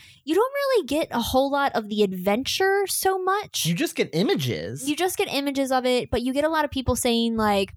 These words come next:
Speaker 1: "Bernadette, Bernadette, Bernadette."
Speaker 2: Where'd you go, Bernadette?
Speaker 1: Yeah. And so you see, like, that's when, that's where we see, like, Kristen Wiig. We saw the Troyan girl. We saw Lawrence Fishburne.
Speaker 2: Mm-hmm.
Speaker 1: Um, just kinda, like, questioning, like, where is she at? And we see some, like,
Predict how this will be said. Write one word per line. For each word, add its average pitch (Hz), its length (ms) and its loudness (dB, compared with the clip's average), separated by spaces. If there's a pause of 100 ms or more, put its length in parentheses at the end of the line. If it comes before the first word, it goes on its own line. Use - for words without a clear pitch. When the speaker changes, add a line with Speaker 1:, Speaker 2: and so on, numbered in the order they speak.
Speaker 1:
"Bernadette, 294 420 2
Bernadette, 277 380 2
Bernadette." 226 560 2
Speaker 2:
Where'd 262 240 0
you 233 60 -4
go, 370 180 2
Bernadette? 170 540 2
Speaker 1:
Yeah. 269 340 0
And 254 100 -2
so 302 80 0
you 277 200 0
see, 320 180 -2
like, 254 320 0
that's 247 180 2
when, 254 300 0
that's 226 180 0
where 233 120 2
we 226 100 0
see, 220 180 0
like, 190 160 0
Kristen 202 380 -2
Wiig. 302 400 0
We 233 80 -2
saw 196 240 0 (220)
the 202 100 2
Troyan 254 400 0
girl. 247 400 2
We 214 80 -4
saw 196 380 2 (160)
Lawrence 190 280 0
Fishburne. 254 600 2
Speaker 2:
Mm-hmm. 196 160 2 (260)
Speaker 1:
Um, 220 280 2
just 226 180 -4
kinda, 262 220 0
like, 233 180 0
questioning, 233 480 0
like, 175 240 -2 (160)
where 202 240 2
is 233 100 4
she 294 160 -2
at? 330 320 2
And 214 140 -2
we 214 100 2
see 233 360 2
some, 220 200 -2
like, 196 180 0